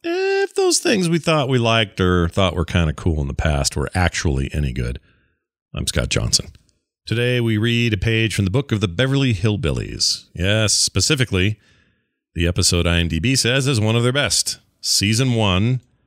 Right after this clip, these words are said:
episode six, called Trick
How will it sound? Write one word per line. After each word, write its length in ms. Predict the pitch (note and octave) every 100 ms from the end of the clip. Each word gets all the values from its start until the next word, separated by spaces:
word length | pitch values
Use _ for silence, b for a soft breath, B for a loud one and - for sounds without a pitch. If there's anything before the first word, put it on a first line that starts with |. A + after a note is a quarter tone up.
| _ _ _ _ -
episode 840 | A2 - G#2+ A#2+ A#2 A2+ A2 G#2+ F#2+ _ _
six, 800 | - - - - A2+ - - - - _
called 500 | - G#2 G#2 G2 F#2+ -
Trick 400 | - D#3+ D#3+